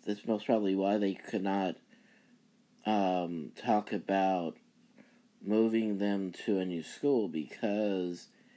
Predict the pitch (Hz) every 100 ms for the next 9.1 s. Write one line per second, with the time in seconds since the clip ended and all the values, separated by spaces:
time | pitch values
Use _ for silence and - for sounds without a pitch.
0 | _ _ - 113 110 104 - - 123 127
1 | 127 117 92 92 87 104 104 104 95 104
2 | 117 107 - 101 92 90 - - _ _
3 | - 120 117 98 - - 98 92 92 87
4 | 85 - 85 85 82 76 - - - _
5 | _ - 101 104 101 - 104 101 95 98
6 | 90 101 101 92 92 92 - 82 90 98
7 | 87 87 85 78 - _ _ _ _ _
8 | - 95 92 104 92 87 90 98 90 82
9 | 69